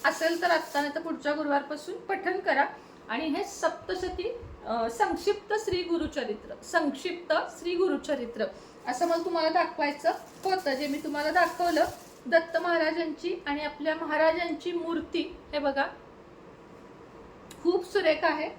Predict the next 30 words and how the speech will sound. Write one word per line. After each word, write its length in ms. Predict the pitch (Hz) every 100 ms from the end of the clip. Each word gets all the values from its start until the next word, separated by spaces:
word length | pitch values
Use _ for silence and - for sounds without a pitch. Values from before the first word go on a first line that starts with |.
| - - - -
तर 160 | 320 339 - - - - - - - -
काही 320 | 349 294 349 392
यातला 280 | 392 349
हवा 240 | 349 339 330
असेल, 280 | 311 349 -
नंबर 340 | 294 285 277 302
देत 300 | 311 330 339
आहे, 220 | 311 285
तुम्ही 280 | - 285 285
नक्की 420 | 285 285 - 370
मागवा. 400 | 381 277 277 349 - - - -
आणि 200 | 240 311 320
खरं 220 | 359 392
सांगते, 380 | 453 415 - 370
पोथी 500 | - 302 269 349 339
ग्रंथ 500 | 339 320 311 330 320
यामध्ये 380 | 302 302 302 311
मला 360 | 302 302 349 - -
एक 260 | 349 453
रुपया 340 | 403 - 320 311
पण 260 | 320 320
तुमचा 300 | 311 262 285 - - - 277
नको 280 | - - 262
आहे. 220 | 262 247 - - - 330
तर 80 |
चला, 460 | 320 359 320 381 - 403
उद्या 200 | 311 339
दत्त 320 | 349 370 -
जयंती 420 | 392 403 381 370
आहे, 280 | 359 277 330